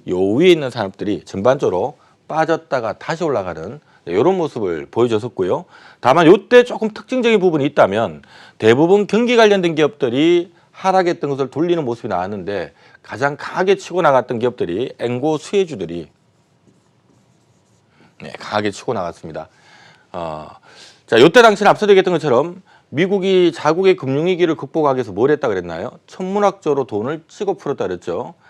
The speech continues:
한마디로 달러가 앞서 떨어질 수밖에 없는 게 뻔히 보였고요. 안전자산 내에서 우리가 이 기축통화지위를 갖고 있는, 음, 화폐 가치 중에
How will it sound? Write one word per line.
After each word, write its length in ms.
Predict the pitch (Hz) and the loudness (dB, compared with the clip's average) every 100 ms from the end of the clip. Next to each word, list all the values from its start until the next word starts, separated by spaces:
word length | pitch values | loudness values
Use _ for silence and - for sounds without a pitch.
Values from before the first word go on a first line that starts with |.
| _ _ | _ _
한마디로 420 | - 151 151 160 | -10 -2 -2 -2
달러가 320 | 175 185 170 | 0 0 2
앞서 220 | 139 120 131 | 0 -2 -8
떨어질 360 | 190 185 156 | -2 -2 -2
수밖에 380 | 147 - 120 - | -8 -8 -6 -6
없는 200 | 107 110 | -6 -6
게 80 | 98 | -8
뻔히 360 | - 156 185 | -8 -6 -6
보였고요. 680 | 175 107 127 131 - 117 175 _ _ - - - | -4 -2 -4 -4 -6 -6 -8 _ _ -20 -20 -10
안전자산 640 | 127 139 180 180 233 233 180 | -6 0 2 2 0 0 0
내에서 400 | 123 135 104 95 | 0 0 -2 -2
우리가 480 | 92 117 104 92 | -4 0 0 0
이 120 | 87 107 | -2 -8
기축통화지위를 760 | - 175 - 190 180 160 160 | -8 -8 -4 0 0 0 -2
갖고 280 | 147 139 139 | -2 -2 -2
있는, 640 | 120 135 135 110 82 73 - _ _ _ _ 92 | -2 -4 -6 -8 -12 -18 -20 _ _ _ _ -18
음, 260 | 82 73 - - - | -18 -18 -20 -20 -6
화폐 280 | 175 180 | -4 0
가치 260 | 175 147 - | 2 2 -2
중에 440 | 127 147 92 131 | -4 -4 -4 -8